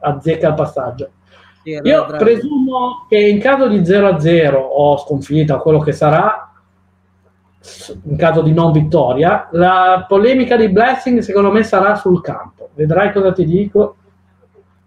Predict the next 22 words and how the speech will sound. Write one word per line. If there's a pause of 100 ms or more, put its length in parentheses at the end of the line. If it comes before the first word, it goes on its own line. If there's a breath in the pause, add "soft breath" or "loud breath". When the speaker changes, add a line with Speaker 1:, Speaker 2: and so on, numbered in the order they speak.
Speaker 1:
Dirà,
"Eh,
ma
con
un
campo
così
non
si
può
giocare",
vedrai,
eh. (840 soft breath)
Gran
tiro
di
Badel,
ma
grandissima
risposta
di
Paleari.